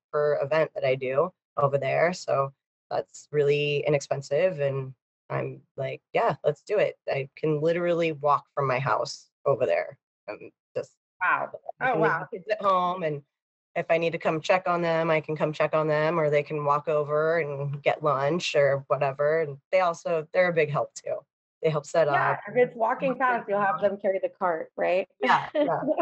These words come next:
Speaker 1: Well, they help set up, and they take, you know, sunglasses out of the little bags, and they help me get 'em all organized. They're, they're pretty cute about it.
Speaker 2: So as being,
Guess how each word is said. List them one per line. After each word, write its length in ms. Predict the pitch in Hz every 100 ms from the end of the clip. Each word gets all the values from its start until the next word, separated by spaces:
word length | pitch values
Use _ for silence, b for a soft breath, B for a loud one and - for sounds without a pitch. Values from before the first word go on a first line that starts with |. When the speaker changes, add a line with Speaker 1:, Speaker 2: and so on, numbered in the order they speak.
| 339
Speaker 1:
Well, 140 | 523 554
they 120 | 277
help 140 | - -
set 300 | - - 208
up, 160 | 208 208
and 100 | 196
they 100 | 190
take, 240 | 185 175 -
you 80 |
know, 80 | 165
sunglasses 480 | 165 151 156 156 170
out 120 | 151
of 80 | 151
the 80 | 165
little 200 | 180 196
bags, 640 | 160 156 151 151 147 143
and 100 | 151
they 60 | 143
help 180 | 143
me 140 | 151 147
get 140 | 151
'em 100 | 151
all 140 | 165 170
organized. 920 | 147 147 151 147 147 143 143 147 147
They're, 360 | 143 143 - -
they're 140 | 151
pretty 240 | 151 143 139
cute 240 | - 120
about 260 | - - -
it. 100 | - - _ _ _ _ _ _ _ _ -
Speaker 2:
So 140 | 262 254
as 380 | 247 247 262
being, 600 | 214 247 233 220 220 226